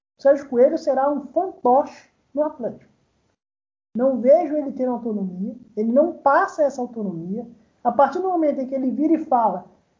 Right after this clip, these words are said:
de que, olha, vai ter ajuda dos mecenas, mas o, a caneta é minha, já mostra uma total insegurança do, da situação dele.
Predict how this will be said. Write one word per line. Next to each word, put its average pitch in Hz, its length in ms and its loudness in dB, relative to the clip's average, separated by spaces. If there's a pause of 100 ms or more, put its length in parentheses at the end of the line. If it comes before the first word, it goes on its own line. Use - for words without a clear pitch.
(120)
de 233 180 -2
que, 285 140 0
olha, 220 260 4
vai 233 200 2
ter 302 80 4
ajuda 285 260 0
dos 247 100 -8
mecenas, 262 540 -8
mas 226 340 -6
o, 208 440 -2 (300)
a 214 80 -2
caneta 240 400 -2
é 220 60 -4
minha, 240 480 0 (500)
já 370 160 2
mostra 392 280 -2
uma 392 140 -4
total 370 300 0
insegurança 320 520 2
do, 285 180 -4
da 233 460 -2
situação 254 480 -2
dele. 147 300 -4